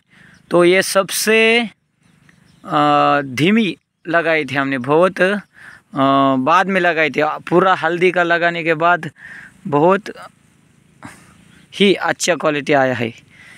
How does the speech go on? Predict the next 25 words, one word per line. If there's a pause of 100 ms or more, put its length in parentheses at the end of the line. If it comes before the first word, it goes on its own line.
(240)
ये
हल्दी
का (400)
वैशिष्ट्य
बहुत, (580)
Google
पे
जाने
के
बाद
आपको
मिल
जाएगा। (400)
तो
ये
हल्दी
हमने (440)
लगाने
के
बाद
इसको
देखो,
हम
कैसा
भी